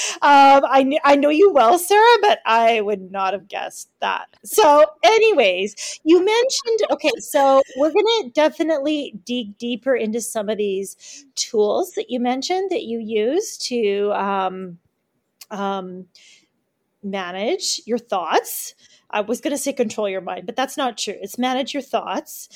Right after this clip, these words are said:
Um, but you did mention a little bit about ultras and how they are a bit of a game. And let's just take a moment to step into what you've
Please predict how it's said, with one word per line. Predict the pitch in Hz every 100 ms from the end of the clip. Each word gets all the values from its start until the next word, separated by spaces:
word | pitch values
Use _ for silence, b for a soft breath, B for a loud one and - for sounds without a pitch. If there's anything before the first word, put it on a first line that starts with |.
| B B -
Um, | 240 240 240 240 233 214 -
but | 339 330 -
you | 269 302
did | 302 508 539
mention | 494 - 403
a |
little | 294 247
bit | 262
about | 269 240 226 214 - _ 233
ultras | 370 440 240 - -
and | 233 277
how | 277 320
they | 330
are | 285 403
a |
bit | 381 269
of | 208
a |
game. | 185 180 165 165 247 339
And | - 240 247 247 247 - B B B
let's | 330 427 - - -
just | 554 587 - _ _ _ -
take | - 453 554
a |
moment | 339 208 208 453 _
to | - 392
step | - - 403 403
into | 392 381 - 359 349
what | 262 320 302
you've | 427 440